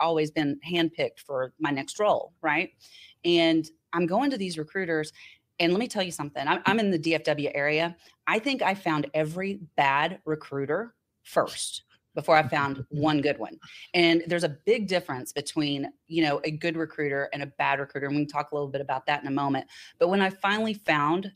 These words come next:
Speaker 1: a good recruiter, one that listened, one that used love as a business strategy, she really talked to me. I mean, we talked for about an hour and a half,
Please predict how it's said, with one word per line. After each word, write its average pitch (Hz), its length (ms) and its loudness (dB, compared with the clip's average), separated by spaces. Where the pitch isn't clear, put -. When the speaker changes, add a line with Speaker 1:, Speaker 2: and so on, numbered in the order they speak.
Speaker 1:
a 165 60 -2
good 151 300 -2
recruiter, 156 580 -4
one 156 180 2
that 160 140 -2
listened, 147 420 -2
one 156 280 4
that 147 200 0
used 156 380 -4
love 143 440 2
as 151 140 -4
a 143 40 -12
business 139 360 -2
strategy, 151 640 0
she 233 580 -2
really 196 540 4
talked 180 380 0
to 175 80 -2
me. 151 120 2
I 151 60 2
mean, 160 120 4
we 180 80 0
talked 202 280 -8
for - 80 -8
about 175 160 0
an 160 120 -4
hour 160 220 2
and 160 100 2
a 160 40 0
half, 151 440 -4